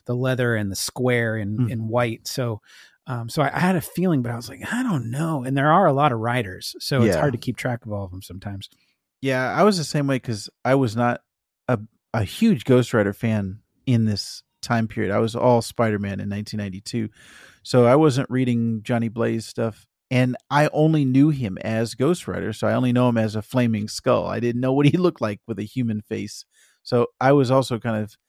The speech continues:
Speaker 2: taken off guard by that one. But I felt like if I had been reading all those other twenty-seven issues of Ghost Rider, I definitely would have been, I would have felt more at home, more at
Speaker 1: Yeah.
Speaker 2: ease.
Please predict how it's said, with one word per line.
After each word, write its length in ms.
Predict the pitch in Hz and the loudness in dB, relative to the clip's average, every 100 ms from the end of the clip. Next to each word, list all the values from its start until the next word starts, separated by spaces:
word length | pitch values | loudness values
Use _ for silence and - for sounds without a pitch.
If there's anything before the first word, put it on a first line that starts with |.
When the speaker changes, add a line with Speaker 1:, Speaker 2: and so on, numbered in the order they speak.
| _ _ _ | _ _ _
Speaker 2:
taken 300 | - 120 117 | -4 -4 -2
off 220 | 113 107 | -4 -6
guard 300 | - 113 110 | -4 -2 -2
by 160 | 101 104 | -4 -6
that 240 | 104 110 | -6 -8
one. 300 | - 98 98 113 _ | -8 -12 -12 -16 _
But 280 | 151 165 139 _ _ _ _ - | 2 2 2 _ _ _ _ -8
I 100 | 113 | -2
felt 180 | 170 | 2
like 220 | 143 131 _ | 2 -2 _
if 160 | 143 127 | -2 0
I 80 | 117 | 0
had 240 | 123 135 | 2 2
been 180 | 127 123 | 0 0
reading 440 | 123 139 151 160 - _ _ _ _ _ | 0 0 -2 -6 -12 _ _ _ _ _
all 160 | 123 127 | 4 4
those 200 | 131 123 | 2 2
other 160 | 131 | 0
twenty-seven 520 | 127 131 131 131 120 | -2 -4 -4 -4 -2
issues 300 | 123 123 123 | -2 -4 -6
of 80 | 107 | -4
Ghost 240 | 113 120 - | -2 -2 -2
Rider, 240 | 123 127 | -4 -2
I 80 | 110 | -2
definitely 380 | 98 117 113 104 | -2 -4 -4 -2
would 120 | 113 | 0
have 120 | 101 | 0
been, 340 | 104 110 101 101 _ _ _ _ | -2 -4 -4 -8 _ _ _ _
I 80 | 117 | 0
would 140 | 123 | 4
have 100 | 123 | 2
felt 300 | - 131 117 | 2 0 2
more 260 | 127 110 110 | 2 2 2
at 120 | 95 | 2
home, 320 | 107 120 113 107 | 0 -2 0 0
more 160 | 110 101 | -2 -4
at 120 | - | -4
Speaker 1:
Yeah. 260 | 120 110 104 | -4 -4 -4
Speaker 2:
ease. 200 | 117 | -10